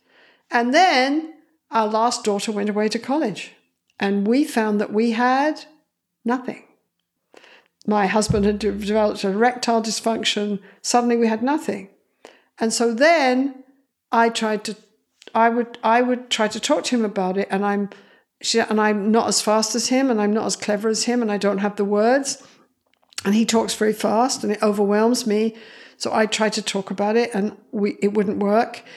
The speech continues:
And so I banged things around in the kitchen, and he'd come upstairs from his office, and he'd say to me, "What's wrong?" And I'd say, "Nothing, nothing."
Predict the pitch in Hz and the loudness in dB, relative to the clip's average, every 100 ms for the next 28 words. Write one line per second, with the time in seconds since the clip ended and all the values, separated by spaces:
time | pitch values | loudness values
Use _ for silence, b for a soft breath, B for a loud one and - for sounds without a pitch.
0 | B 208 185 220 208 214 202 - 240 240 | B -4 0 0 2 2 0 2 2 4
1 | 247 254 254 220 214 214 220 208 214 214 | 2 0 0 0 0 0 0 0 -2 0
2 | 269 262 - 185 180 - b b b - | -2 -2 -2 -4 -6 -10 b b b -4
3 | 208 185 262 - 247 214 196 - 208 208 | -2 0 -4 -4 -4 -4 -6 -6 -4 -4
4 | - 196 196 214 190 202 214 202 202 208 | -2 -4 -2 -4 -4 -4 -4 -6 -6 -6
5 | 196 196 190 190 B 185 208 262 277 - | -6 -6 -6 -8 B 2 6 6 4 0
6 | 196 240 254 202 196 220 - _ 208 214 | 2 6 6 4 -2 -10 -18 _ -2 0
7 | 220 226 214 214 214 - _ _ _ 214 | 0 0 0 -2 -8 -18 _ _ _ -6
8 | 226 196 160 _ _ _ _ _ _ _ | -6 -8 -10 _ _ _ _ _ _ _
9 | 190 202 - - | -2 -2 -4 -10